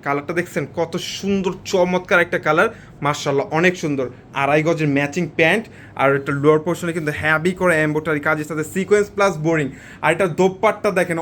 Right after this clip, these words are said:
অনেক সুন্দর একটা দোপাট্টা। দোপাট্টার দোনো সাইডেই কিন্তু আপনারা সেম কাটওয়ার্কের ডিজাইনটা পেয়ে যাচ্ছে। আর এটার প্রাইসটা বরাবরের মতো মাত্র বারোশো পঞ্চাশ টাকায় পেয়ে যাচ্ছেন। আর যারা পাইকারি নিতে চাচ্ছেন, অবশ্যই কিন্তু তাদের জন্য আলাদা একটা প্রাইস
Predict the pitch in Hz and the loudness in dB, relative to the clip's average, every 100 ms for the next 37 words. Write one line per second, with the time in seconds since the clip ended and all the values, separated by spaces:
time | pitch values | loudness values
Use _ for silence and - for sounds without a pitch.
0 | 180 220 254 254 247 226 208 175 185 185 | 2 2 0 -2 0 0 0 -2 -2 -2
1 | 165 156 139 165 190 185 180 151 175 202 | -2 -4 -6 -6 -6 -6 -6 -4 -4 -4
2 | 196 180 180 220 233 220 185 196 202 285 | 0 0 0 -2 -2 0 0 2 2 0
3 | - - - - 208 220 220 196 190 185 | -4 -20 -10 2 4 4 2 2 0 2
4 | 185 175 180 160 151 160 147 135 135 127 | 0 0 -4 -2 0 0 -2 -4 -4 -4
5 | 123 - 117 - - - - 131 127 147 | -8 -10 -14 -16 -20 -14 -6 -4 -4 -6
6 | 151 139 143 151 151 151 139 151 160 160 | -6 -4 -2 -2 -4 -4 2 2 2 -2
7 | 175 165 165 175 151 151 180 - 269 185 | -2 -2 -6 -4 -2 -2 -2 -4 -4 0
8 | 165 165 165 190 185 180 170 180 185 185 | 2 0 -4 -4 -4 -4 -4 -4 -2 -2
9 | 185 190 220 269 262 - - 135 139 165 | -2 0 0 -2 -6 -18 -4 -4 -2 0
10 | 165 160 156 170 233 226 196 175 147 139 | 0 0 0 0 0 0 0 -2 -6 -4
11 | 170 151 175 190 - 226 214 214 185 190 | 0 0 0 -4 -4 -4 -4 0 2 2
12 | 180 190 180 175 185 185 - 175 190 | 0 0 0 -2 -2 -4 0 2 4